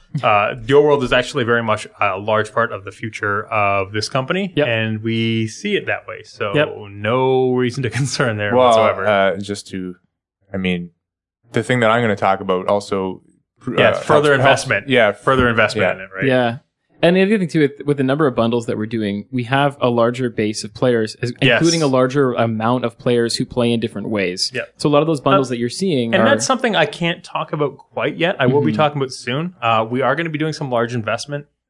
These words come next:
Speaker 2: in the future,
Speaker 1: Mm-hmm.
Speaker 2: uh, at regrowing the game significantly.
Speaker 1: Yep.
Speaker 2: Uh, and that investment in, in the regrowth, I can't go into details about. Um, I don't know if I'll ever be able to go into specific details
Speaker 1: Mm-hmm.
Speaker 2: about.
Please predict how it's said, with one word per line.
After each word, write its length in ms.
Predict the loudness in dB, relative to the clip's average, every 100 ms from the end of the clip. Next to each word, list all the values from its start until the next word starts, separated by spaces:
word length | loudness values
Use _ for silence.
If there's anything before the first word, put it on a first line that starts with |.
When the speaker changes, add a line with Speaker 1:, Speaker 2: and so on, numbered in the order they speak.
| _ _ _
Speaker 2:
in 160 | -6 -6
the 80 |
future, 540 | -8 -12 -14 -10 -6 -2
Speaker 1:
Mm-hmm. 340 | -2 -4 -6 -2
Speaker 2:
uh, 140 | 0 0
at 180 | -2 -4
regrowing 640 | -6 -4 -2 0 0 0
the 80 | -4
game 540 | -4 -4 -4 -6 -8 -14 _ _ _ _ _ _ _
significantly. 1160 | -20 -8 -8 -8 -10 -6 -4 -4 -2 -2 0 2
Speaker 1:
Yep. 180 | 0 -4 _ _
Speaker 2:
Uh, 180 | 2 2
and 160 | 2 2
that 160 | 2 2
investment 540 | 0 -2 -2 -6 -4
in, 320 | -4 -4 -6 -4
in 140 | -2
the 60 | -2
regrowth, 380 | -2 0 0 -2
I 60 |
can't 200 | -4 -2
go 80 | -2
into 120 | -2
details 420 | -2 -4 -2 -6 -4
about. 280 | -2 -4 -6 _ -8
Um, 320 | -6 -6 -4
I 80 | -4
don't 120 | -2
know 80 | -2
if 100 | -2
I'll 180 | -2 -4
ever 160 | -4 -4
be 100 | -4
able 140 | -4
to 80 | -4
go 140 | -6
into 140 | -6 -12
specific 680 | -20 _ -20 -4 -2 -2 -6
details 380 | -6 0 2 2
Speaker 1:
Mm-hmm. 100 | 4
Speaker 2:
about. 220 | 2 0